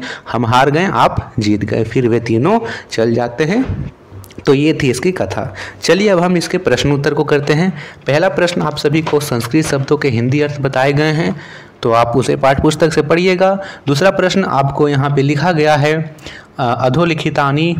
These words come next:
पदानि उच्चार्यत", उच्चारण करना है। तीसरा प्रश्न यहाँ से हमें अभ्यास के तौर पे दिया गया है, जिन्हें हमें कॉपी में नोट करना है।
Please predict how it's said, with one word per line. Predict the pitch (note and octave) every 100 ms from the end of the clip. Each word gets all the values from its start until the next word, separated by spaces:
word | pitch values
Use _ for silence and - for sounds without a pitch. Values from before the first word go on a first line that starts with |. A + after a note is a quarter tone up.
| -
पदानि | A#2+ A#2+ C3 D3
उच्चार्यत", | C#3+ B2 - B2 A#2+ C3 E3 C3+ - -
उच्चारण | B2 - A#2+ C3
करना | D3+ D3 C#3+ C#3+
है। | D#3+ D3 - - - -
तीसरा | D#3+ F#3
प्रश्न | G3 F#3 F3 F#3+ G3 -
यहाँ | C#3 C#3+
से | C#3+ C#3+
हमें | C3+ C#3+ G#3+ G#3+
अभ्यास | C3 B2+ C3 B2+ A#2+
के | -
तौर | C#3 A2+ A2+
पे | C#3+
दिया | B2+ C#3 D3+
गया | C#3+ D3+
है, | D#3 G3 - -
जिन्हें | D#3+ F3+
हमें | D3 D#3 E3+
कॉपी | - A#2 A2 B2
में | D3+
नोट | C3+ G#2+
करना | - G2 G#2
है। | G#2